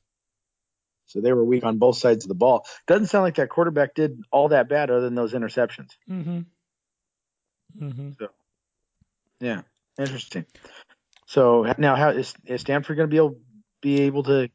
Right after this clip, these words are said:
Speaker 1: get bowl eligible?
Speaker 2: Stanford right now
Speaker 1: Mm.
Speaker 2: is four and six overall with two games remaining,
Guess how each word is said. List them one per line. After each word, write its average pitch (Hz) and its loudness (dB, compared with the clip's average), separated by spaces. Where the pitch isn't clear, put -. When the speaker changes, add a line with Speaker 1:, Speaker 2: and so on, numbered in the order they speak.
Speaker 1:
get 123 2
bowl 131 6
eligible? 143 2
Speaker 2:
Stanford 240 -2
right 226 0
now 180 0
Speaker 1:
Mm. - -12
Speaker 2:
is 165 0
four 202 2
and 160 -4
six - -6
overall 165 -4
with 160 -12
two 190 -8
games 156 -4
remaining, 214 -4